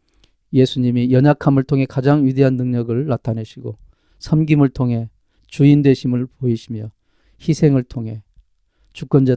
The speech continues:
통치를 나타내신다는 역설적인 진리를 보여줍니다. 다른 말로 하면 예수 그리스도는 사자이기 때문에 죽임을 당하셨고 어린 양이시기 때문에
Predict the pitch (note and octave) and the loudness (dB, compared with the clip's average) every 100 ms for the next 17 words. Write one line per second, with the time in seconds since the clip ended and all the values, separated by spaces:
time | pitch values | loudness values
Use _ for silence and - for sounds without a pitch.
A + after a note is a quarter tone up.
0 | - C3+ B2 - A#2 D3+ F#3+ _ _ _ | -4 -12 -10 -6 -2 -2 -4 _ _ _
1 | _ _ _ _ _ - A#2 - B2+ A#2+ | _ _ _ _ _ -6 -4 0 0 0
2 | C3 A#2+ A#2 A#2 B2 - C3 B2+ B2 B2 | -2 -2 -2 0 -2 0 0 0 -4 -6
3 | - A#2 A#2 A2+ C3 D#3+ _ - A#2 A2+ | -4 -4 -4 -6 -6 -8 _ -4 -4 -4
4 | G#2+ A2 A2 A2+ _ _ _ _ _ _ | -14 -12 -14 -16 _ _ _ _ _ _
5 | _ - B2 C3 B2 B2 A#2 A2+ A2 _ | _ 0 2 2 2 0 -2 -4 -8 _
6 | _ _ _ C#3 C3 - C3+ C#3 - B2 | _ _ _ 2 2 2 -2 -2 0 -2
7 | A#2+ A2 _ _ _ _ _ _ _ - | -2 -6 _ _ _ _ _ _ _ -4
8 | - C#3+ D3 C3+ B2+ B2 B2 A#2 A#2+ A#2 | 0 4 4 2 0 -2 -4 -2 -6 -6
9 | A2+ _ _ _ _ _ - A#2+ A#2+ A#2 | -12 _ _ _ _ _ -6 -2 0 -2
10 | A2+ A2+ A2 A2+ - A2+ C#3 C3+ C3+ C#3 | -4 -8 -8 -12 -10 -12 0 2 4 4
11 | C3+ B2+ - B2 B2 B2 A#2 A#2 A2+ | 2 0 -4 -6 -4 -4 -4 -8 -10